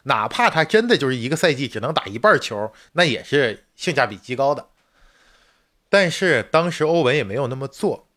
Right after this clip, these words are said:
因为他的这个决定必须在六月二十九号之前向球队递交，就是你到底执不执行自己最后一年的球员选项，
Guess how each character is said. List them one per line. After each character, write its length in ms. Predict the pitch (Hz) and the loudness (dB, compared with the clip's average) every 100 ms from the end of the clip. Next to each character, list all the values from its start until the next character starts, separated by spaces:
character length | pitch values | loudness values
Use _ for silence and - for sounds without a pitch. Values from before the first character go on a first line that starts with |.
| _ | _
因 180 | 147 165 | -4 -2
为 120 | 180 | -2
他 400 | 175 - - 208 | -4 -6 0 2
的 120 | 185 | 2
这 140 | 123 104 | -2 -6
个 80 | |
决 280 | 98 - 95 | -8 -10 -8
定 240 | 110 170 104 | -6 -8 -10
必 140 | - 208 | -4 -4
须 240 | - 208 | -4 -4
在 180 | 175 120 | 0 0
六 280 | 117 185 123 | 2 2 2
月 100 | 107 | 0
二 180 | 107 151 | 0 -2
十 120 | - | -4
九 140 | 107 | -14
号 160 | - 139 | -4 -4
之 140 | 123 | -2
前 400 | 139 - 101 131 - _ | -6 -6 -4 -6 -8 _
向 260 | - 160 123 | -4 -2 -2
球 160 | - | -4
队 140 | 120 156 | -4 -4
递 160 | 147 | -4
交， 280 | 117 143 - _ _ _ _ | -2 -2 -4 _ _ _ _
就 140 | - | 0
是 40 | 180 | 0
你 200 | 135 107 | 0 -2
到 240 | - 240 | 2 2
底 160 | 123 98 | 2 -4
执 200 | - 147 | -2 -2
不 120 | 190 | -2
执 140 | 135 | -2
行 200 | 151 127 | -4 -4
自 140 | 131 147 | -8 -10
己 120 | 101 | -10
最 140 | 95 | -6
后 160 | 135 135 | -2 -2
一 120 | 123 | -4
年 220 | 113 95 | -6 -8
的 80 | 101 | -8
球 200 | 113 117 | -8 -4
员 120 | 113 | -4
选 180 | 123 104 | -4 -6
项， 180 | 87 135 | -4 -4